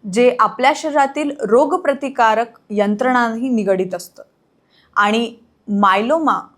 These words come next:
हा हाडांच्या मुळाशी जाणाऱ्या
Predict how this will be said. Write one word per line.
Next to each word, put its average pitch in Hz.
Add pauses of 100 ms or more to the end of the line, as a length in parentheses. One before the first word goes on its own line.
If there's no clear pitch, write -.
(480)
हा 220
हाडांच्या 247
मुळाशी 262 (280)
जाणाऱ्या 208